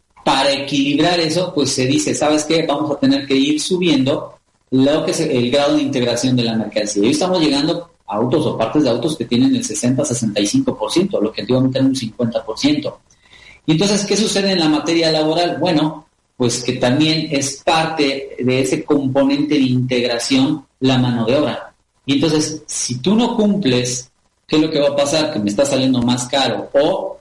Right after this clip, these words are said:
no estás cumpliendo las disposiciones. Entonces, a nivel panel, lo que puede suceder es que, como no me estás cumpliendo,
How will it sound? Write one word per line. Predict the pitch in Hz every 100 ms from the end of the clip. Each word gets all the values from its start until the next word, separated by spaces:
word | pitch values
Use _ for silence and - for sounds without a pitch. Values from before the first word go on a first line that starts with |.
| _
no | 127
estás | 131 175
cumpliendo | 156 147 147
las | 143 123
disposiciones. | 127 120 117 - 131 113 101
Entonces, | 123 143 151 285
a |
nivel | 277 277 156 -
panel, | 156 302 294
lo | -
que | -
puede | 135 135
suceder | 151 - 135 135
es | 131
que, | 120 - - _ -
como | 127 120 117
no | 127
me | 156
estás | 160 185 -
cumpliendo, | 196 196 202 160 151 - -